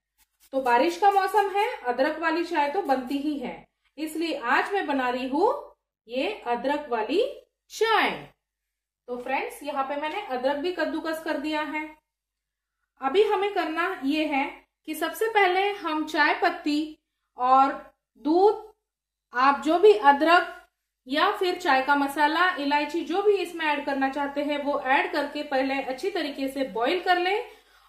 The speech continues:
और जब हमारी चाय अच्छी तरीके से boil हो जाएगी तब last में हमें मिलाना है गुड़।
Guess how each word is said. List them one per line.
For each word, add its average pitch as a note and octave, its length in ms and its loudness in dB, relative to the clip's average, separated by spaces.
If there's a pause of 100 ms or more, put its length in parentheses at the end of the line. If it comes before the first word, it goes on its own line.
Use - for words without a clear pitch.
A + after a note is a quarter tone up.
और C4+ 200 -2
जब D#4 320 0
हमारी D4+ 420 -2
चाय D4 340 0
अच्छी C4+ 300 -4
तरीके D#4+ 360 -4
से D#4 220 -6
boil D4+ 320 2
हो G4+ 140 2
जाएगी C#4+ 440 0 (460)
तब B3+ 220 0
last D#4 560 2
में D4+ 540 -4
हमें E4+ 400 -2
मिलाना A#3+ 600 -2
है D#4 260 0 (560)
गुड़। F4+ 300 4